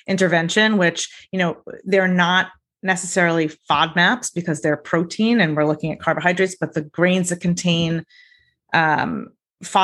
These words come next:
high, that are high fodmap also have gluten. So we tend to remove those for a short time. And in order to be tested for celiac disease, you have to stay on gluten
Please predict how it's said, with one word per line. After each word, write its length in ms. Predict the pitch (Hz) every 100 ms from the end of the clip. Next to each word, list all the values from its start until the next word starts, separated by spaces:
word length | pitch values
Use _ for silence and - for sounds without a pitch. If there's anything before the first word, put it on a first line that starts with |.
| 190
high, 200 | - 180
that 300 | 180 - 180
are 60 | 170
high 180 | 190 180
fodmap 680 | 175 165 165 196 208 240 247 - _ _
also 340 | - 160 - 175
have 460 | 175 160 156 156 -
gluten. 420 | 170 180 226 262
So 220 | - 160
we 220 | 147 156
tend 240 | 165 170 170
to 100 | 170
remove 220 | 165 175
those 220 | 180 185
for 100 | -
a 40 | 190
short 220 | 202 185
time. 320 | - 214 220 - - -
And 80 | 202
in 100 | 202
order 240 | 196 196
to 60 | 185
be 140 | 185
tested 480 | 180 180 175 - 175
for 100 | -
celiac 580 | 175 - 208 233 160 151
disease, 420 | 160 151 147 147 - - _ _
you 100 | 170
have 280 | - 160 -
to 120 | 156 -
stay 440 | - - 196 185 185
on 520 | 185 160 147 151 165
gluten 600 | 170 160 - 151 160